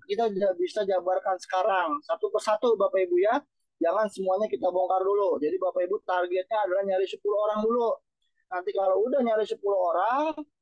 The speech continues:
ya, saya akan buktikan kepada Bapak dan Ibu poin kelima ini. Benefit tabungan untuk haji plus. Dan saya bisa buktikan ini adalah satu program yang masuk akal dan masuk logika kepada Bapak dan Ibu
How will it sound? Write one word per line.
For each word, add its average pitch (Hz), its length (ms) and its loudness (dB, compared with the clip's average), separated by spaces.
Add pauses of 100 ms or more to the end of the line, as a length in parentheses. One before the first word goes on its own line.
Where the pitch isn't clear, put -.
(160)
ya, 254 320 -2
saya 220 400 2
akan 208 240 2
buktikan 294 640 0
kepada 214 320 2
Bapak 196 240 0
dan 185 160 0
Ibu 226 320 -2
poin 202 240 0
kelima 214 400 0
ini. 226 320 0 (320)
Benefit 262 580 0 (220)
tabungan 247 640 0
untuk 220 320 -2
haji 214 720 -2 (240)
plus. - 560 -2 (760)
Dan 185 240 2
saya 220 240 2
bisa 214 240 0
buktikan 254 640 -2
ini 226 160 0
adalah 214 240 0
satu 202 240 -4
program 208 320 0
yang 196 240 0
masuk 185 320 -4
akal 247 320 -2
dan 208 160 2
masuk 185 320 -2
logika 202 640 -2
kepada 196 320 0
Bapak 180 320 0
dan 165 160 0
Ibu 202 480 -2